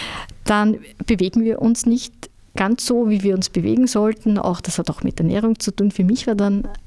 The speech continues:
äh, Spaß mit, der Spaß dann aus, wie, wie, mm, mein, der Führungsstadtmann gesagt, „Isabella, du musst jetzt fleischlos werden, essen,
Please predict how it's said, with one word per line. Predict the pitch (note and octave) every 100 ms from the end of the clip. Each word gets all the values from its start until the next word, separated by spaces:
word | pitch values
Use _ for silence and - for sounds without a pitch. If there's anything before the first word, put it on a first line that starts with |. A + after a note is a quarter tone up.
| -
äh, | F3 D#3+ -
Spaß | - -
mit, | G#3+ G#3 - - - - -
der |
Spaß | F#3 E3+ F3
dann | G#3
aus, | E3+ E3 F#3
wie, | G3 F#3+ F#3+
wie, | F#3 F#3+ F#3+ F3+ -
mm, | - - - F3+
mein, | E3+ D#3+
der | - E3+
Führungsstadtmann | - F#3 G3+ - F#3 F3
gesagt, | E3+ E3+ - - - - -
„Isabella, | - E3+ E3+ F3+
du | F#3
musst | F#3+ -
jetzt | - -
fleischlos | D#3+ - - G3 G3 F#3+
werden, | D#3+ E3 G3+ B3
essen, | - E3+ - A#3